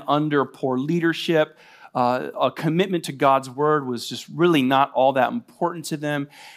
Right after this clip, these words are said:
and they began to lose their witness to the lost world. And so Paul is doing everything he can to bring about measures of grace into their life that they might now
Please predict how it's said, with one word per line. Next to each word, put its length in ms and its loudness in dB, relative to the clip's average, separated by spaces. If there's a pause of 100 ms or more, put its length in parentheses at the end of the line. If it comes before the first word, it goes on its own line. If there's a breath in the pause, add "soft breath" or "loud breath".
and 120 0
they 60 2
began 360 0
to 60 2
lose 340 0
their 180 -4
witness 640 2
to 100 -12
the 100 0
lost 380 0
world. 360 -6
And 120 -8
so 160 -8
Paul 400 -2
is 100 -2
doing 320 -2
everything 440 0
he 100 0
can 540 -4 (320 loud breath)
to 100 -2
bring 240 0
about 300 4
measures 480 0
of 160 -4
grace 500 -2
into 300 2
their 120 2
life 360 2
that 240 -10
they 200 4
might 460 4
now 560 2